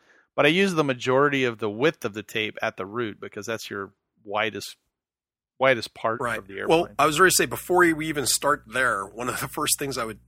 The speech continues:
Speaker 2: tell our audience what you have to do to your plane is you have to wipe it down. You, you get off all the dog hair
Speaker 1: Oh, that's
Speaker 2: or
Speaker 1: true.
Speaker 2: ferret hair or any other kind of
Speaker 1: <laughs>
Speaker 2: weird stuff. Uh, just get some rubbing alcohol, just rub the whole plane down. And one thing that a lot of people forget,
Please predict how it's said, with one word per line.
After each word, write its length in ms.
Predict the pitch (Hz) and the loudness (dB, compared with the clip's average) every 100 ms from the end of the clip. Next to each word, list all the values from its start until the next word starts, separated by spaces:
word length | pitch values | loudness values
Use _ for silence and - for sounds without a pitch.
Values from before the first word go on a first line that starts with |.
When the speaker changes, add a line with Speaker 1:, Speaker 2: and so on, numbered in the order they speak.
| _ | _
Speaker 2:
tell 140 | - 123 | -6 -4
our 140 | 117 | -2
audience 440 | 113 117 117 110 - | -2 -2 -4 -10 -12
what 100 | 117 | -12
you 60 | 95 | -6
have 200 | 110 113 | -4 -4
to 80 | 107 | -8
do 140 | 110 | -12
to 60 | 104 | -12
your 140 | 95 | -12
plane 320 | - 113 110 101 | -12 -10 -10 -10
is 220 | 92 - | -10 -10
you 60 | |
have 180 | 101 104 | -6 -8
to 80 | 110 | -8
wipe 220 | 104 104 | -10 -10
it 120 | 95 | -14
down. 360 | - 98 92 85 - _ _ _ _ _ _ | -10 -10 -10 -12 -20 _ _ _ _ _ _
You, 160 | - 123 _ | -18 -18 _
you 100 | 104 | -2
get 140 | 131 | 0
off 120 | 123 | 2
all 140 | 139 131 | 0 0
the 100 | 131 | 2
dog 320 | 127 123 123 | 4 4 4
hair 200 | 123 117 | 2 4
Speaker 1:
Oh, 180 | 117 113 | 4 4
that's 220 | 113 110 | 4 0
Speaker 2:
or 40 | 107 | -2
Speaker 1:
true. 160 | 107 | -2
Speaker 2:
ferret 220 | 113 113 110 | 0 -2 -4
hair 400 | 110 110 107 - | -6 -4 -4 -6
or 220 | 110 107 | -2 -2
any 200 | 117 120 | -2 -4
other 160 | 117 110 | -4 0
kind 240 | 190 160 | 4 6
of 60 | 135 | 6
Speaker 1:
<laughs> 60 | 127 | 4
Speaker 2:
weird 120 | 110 | 0
stuff. 360 | - 107 104 - - - - - | -2 -4 -8 -12 -20 -20 -20 -12
Uh, 240 | 110 107 107 | -4 -2 -2
just 220 | 143 - | -2 -2
get 140 | 131 | 0
some 140 | - 127 | -2 -2
rubbing 220 | 120 131 | -2 0
alcohol, 680 | 131 135 127 123 127 123 - _ | -2 -2 -4 -2 -4 -6 -12 _
just 240 | - 117 - - _ | -10 -10 -10 -14 _
rub 240 | - 120 135 | -6 -4 -4
the 80 | 120 | -4
whole 160 | 151 | -4
plane 320 | 151 151 147 | -2 -2 -2
down. 480 | 131 120 117 117 120 _ - | 0 0 2 0 -6 _ -12
And 400 | 127 127 117 120 | -8 -8 -8 -4
one 200 | 139 123 | -4 -2
thing 220 | 151 143 | -4 -2
that 160 | 123 - - | -4 -6 -12
a 60 | |
lot 200 | 113 113 | -4 -2
of 60 | 127 | -2
people 260 | 156 135 120 | -8 -12 -12
forget, 400 | 127 107 113 | -12 -8 -10